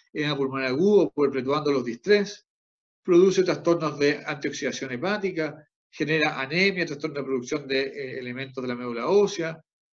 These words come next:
a nivel cardíaco puede producir la apoptosis y caer en un síndrome, eh, cardiorrenal que converse, por lo tanto, es,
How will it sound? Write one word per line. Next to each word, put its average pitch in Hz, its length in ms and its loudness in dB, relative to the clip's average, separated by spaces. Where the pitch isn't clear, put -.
a 170 60 -8
nivel 156 240 -2
cardíaco 143 560 0
puede 135 140 0
producir 131 320 -2
la 135 60 0
apoptosis 147 560 0
y - 20 -2
caer 135 140 2
en 135 80 -6
un 123 80 -12
síndrome, 135 480 -8
eh, 139 140 -8
cardiorrenal 143 640 0
que 139 100 -4
converse, 175 600 0
por 147 100 -6
lo 151 80 -4
tanto, 175 460 -4
es, 165 300 -6